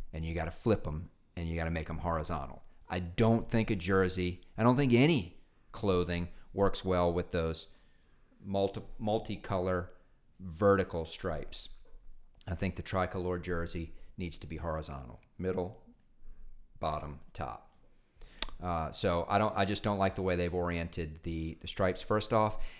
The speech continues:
and I, I, I, I can't remember what part of the,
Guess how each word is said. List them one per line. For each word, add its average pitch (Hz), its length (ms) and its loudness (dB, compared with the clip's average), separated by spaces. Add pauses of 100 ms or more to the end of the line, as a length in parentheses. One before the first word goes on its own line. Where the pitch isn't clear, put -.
(160)
and 135 360 2 (500)
I, 80 380 -4
I, - 60 0
I, 120 380 -4
I 131 60 0
can't 151 360 -2
remember 127 300 2
what 117 300 2
part 117 300 2
of 98 160 -4
the, 98 160 0